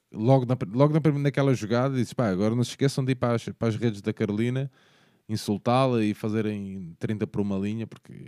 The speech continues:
epá, eh, mas isto era para te dizer que, pá, nesse golo, pronto, foi claramente um infortúnio, uma falha de comunicação entre a Ana e a, e a Carolina. Pá, e o Benfica,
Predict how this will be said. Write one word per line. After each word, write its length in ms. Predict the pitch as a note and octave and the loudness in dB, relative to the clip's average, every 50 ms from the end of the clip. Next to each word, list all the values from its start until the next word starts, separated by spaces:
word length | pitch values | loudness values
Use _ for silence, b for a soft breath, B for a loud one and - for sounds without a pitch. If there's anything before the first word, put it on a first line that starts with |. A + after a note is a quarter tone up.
| - | -16
epá, 200 | - - - - - _ _ _ - _ _ b b b b b b b b b b b | -16 -16 -16 -18 -18 _ _ _ -20 _ _ b b b b b b b b b b b
eh, 300 | - G2 F#2+ F#2 F#2 F#2 | -8 -6 -4 -4 -4 -4
mas 220 | F#2 G2 G#2+ A#2 | -2 0 0 0
isto 160 | B2+ B2+ - C#3+ | 0 2 0 0
era 100 | C3+ B2+ | 0 0
para 120 | - C3 | -2 -4
te 60 | - | -6
dizer 260 | - B2 A#2+ C3 C#3+ | -4 -6 -4 -4 -4
que, 320 | C3 - - C3+ C3 B2+ B2 | -6 -6 -8 -6 -6 -6 -8
pá, 180 | B2 - C#3 C3 | -4 -2 -2 0
nesse 280 | C3 C#3+ C3 - - | 0 0 -2 -2 -4
golo, 300 | C3+ C3+ D#3+ E3+ E3 E3+ | -2 0 0 2 0 -2
pronto, 340 | E3+ - - F3+ A3 A#3+ _ _ | -6 -8 -10 -10 -10 -10 _ _
foi 200 | - G3+ G3 - - - - - - - - - - - _ | -10 -10 -10 -10 -14 -18 -18 -16 -14 -14 -14 -16 -16 -16 _
claramente 460 | - A#2+ A#2 A2+ A#2 A#2 A#2 G#2+ - | -4 -2 -2 -2 -2 -4 -4 -4 -4
um 40 | A2+ | -4
infortúnio, 400 | A2 - - A#2 - C#3+ D3 C#3+ | -6 -4 -6 -6 -4 -2 -2 0
uma 140 | C3 A2+ - | -2 -2 -4
falha 360 | - - - C3 C3+ C3 B2 | -6 -4 -2 0 0 0 0
de 80 | A#2+ | -2
comunicação 800 | - - A#2+ A#2+ A#2+ A#2 A#2 A2+ - - A#2+ A#2 A#2+ C3 D3+ D#3 C#3 _ _ _ - | -4 -4 -2 -2 -2 -2 -4 -6 -4 -6 -6 -4 -4 -6 -8 -10 -14 _ _ _ -6
entre 220 | A#2+ A#2 G#2 A2 A2+ | -4 -2 0 0 2
a 20 | |
Ana 380 | A#2 A#2+ A#2+ A#2 A2 G#2 E2+ - - _ _ _ - | 2 2 2 0 -2 -4 -6 -8 -14 _ _ _ -12
e 180 | A2 A2+ A2+ | -6 -4 -4
a, 160 | G#2+ G#2+ G#2 F#2 | -2 -2 -4 -4
e 140 | F#2+ G#2 G#2+ | -6 -6 -6
a 60 | G2 | -6
Carolina. 580 | - - A2+ G#2+ G#2 A#2 A#2+ C3+ D3 D#3+ E3+ - b b b b b b b b b b b b | -4 -4 -4 -4 -4 -4 -4 -4 -4 -6 -6 -8 b b b b b b b b b b b b
Pá, 100 | - E2 | -10 -10
e 60 | - - | -10 -10
o 40 | - | -6
Benfica, 540 | - G2+ - - - A2 G#2 - B2+ A#2 | -6 -6 -4 -4 -4 -4 -2 -2 -4 -4